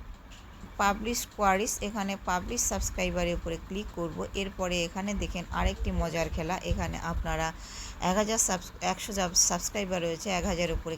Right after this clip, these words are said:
ক্লিক করবেন, এক হাজার যা রয়েছে, দশ হাজার উপরে ক্লিক করবেন, দশ হাজার রয়ে-, আহ, দশ হাজার যার রয়েছে, একশো হাজারের উপরে ক্লিক করবেন, একশো হাজার যার রয়েছে, এক মিলিয়নের উপরে ক্লিক করবেন, এক মিলিয়ন যার রয়েছে তার কিন্তু টেন মিলিয়নের উপরে আপনারা ক্লিক করবেন। তো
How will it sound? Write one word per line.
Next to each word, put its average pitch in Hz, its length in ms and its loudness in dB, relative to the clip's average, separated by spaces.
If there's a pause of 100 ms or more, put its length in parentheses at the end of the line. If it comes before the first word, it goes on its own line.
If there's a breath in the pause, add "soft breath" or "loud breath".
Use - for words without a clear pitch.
ক্লিক 170 300 -6
করবেন, 196 260 0 (140)
এক 185 120 2
হাজার 196 240 4
যা 175 80 4 (100)
রয়েছে, 165 240 0 (120)
দশ 175 200 2
হাজার 160 260 2
উপরে 160 260 -4
ক্লিক 160 260 -8
করবেন, 180 200 -2 (100)
দশ 175 180 2
হাজার 170 280 0
রয়ে-, 160 180 -2 (200)
আহ, 165 100 0 (440 loud breath)
দশ 175 180 4
হাজার 202 280 4
যার 170 220 4
রয়েছে, 160 240 -2 (180)
একশো 180 300 -4
হাজারের 165 360 0
উপরে 165 240 -4
ক্লিক 180 280 -4
করবেন, 196 260 -4 (160)
একশো 180 280 -6
হাজার 175 200 0 (100)
যার 156 220 2
রয়েছে, 160 260 -2 (100)
এক 180 80 -4 (120)
মিলিয়নের 208 440 0
উপরে 170 160 -4 (100)
ক্লিক 165 280 -6
করবেন, 175 260 -4 (540 loud breath)
এক 240 80 4 (140)
মিলিয়ন 247 340 2 (120)
যার 180 180 6 (100)
রয়েছে 220 300 4 (160)
তার 170 220 0
কিন্তু 170 240 0 (140)
টেন 208 160 2 (120)
মিলিয়নের 170 460 2
উপরে 160 180 0 (100)
আপনারা 170 220 -2 (100)
ক্লিক 247 280 -4
করবেন। 151 260 -2 (520 loud breath)
তো 170 100 2